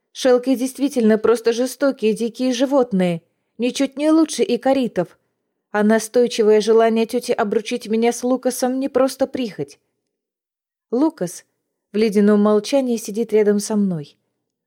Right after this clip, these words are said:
устремив взгляд в залитое дождём окно кареты. Как я ему благодарна! Если бы не он, мой дорогой дядюшка Эдвин,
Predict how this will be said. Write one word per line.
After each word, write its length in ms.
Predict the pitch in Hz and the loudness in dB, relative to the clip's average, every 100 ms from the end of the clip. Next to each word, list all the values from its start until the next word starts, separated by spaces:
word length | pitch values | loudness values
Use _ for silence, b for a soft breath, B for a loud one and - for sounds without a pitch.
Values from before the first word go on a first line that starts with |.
| - | -8
устремив 580 | 196 - 202 190 185 - | -6 -2 -2 0 -2 -6
взгляд 480 | 180 180 185 214 214 | -14 -8 -2 0 0
в 80 | |
залитое 540 | 185 214 208 196 196 190 | -2 0 2 2 2 2
дождём 480 | 196 196 175 226 214 | 0 -2 0 -2 -2
окно 320 | 202 202 196 | -6 -2 -2
кареты. 540 | 196 208 175 156 143 147 _ _ _ _ _ _ _ _ _ | 0 -2 -2 -6 -12 -18 _ _ _ _ _ _ _ _ _
Как 260 | - 226 226 | -4 -4 0
я 120 | 220 | 0
ему 280 | 208 214 214 | 2 2 2
благодарна! 840 | 208 214 214 214 220 202 180 170 - _ _ _ _ _ | 2 0 0 0 0 -2 -4 -6 -12 _ _ _ _ _
Если 320 | 208 214 214 220 | -4 -2 0 2
бы 160 | 208 | 2
не 180 | 208 220 | 4 2
он, 280 | 240 233 220 _ _ _ _ _ _ _ _ _ _ _ | 2 0 -4 _ _ _ _ _ _ _ _ _ _ _
мой 180 | 190 190 | -2 0
дорогой 400 | 180 190 180 190 | 0 -2 0 0
дядюшка 560 | 190 190 190 - 208 - | 0 0 -2 -8 -10 -4
Эдвин, 540 | 214 208 175 175 170 | -2 -2 -2 -6 -8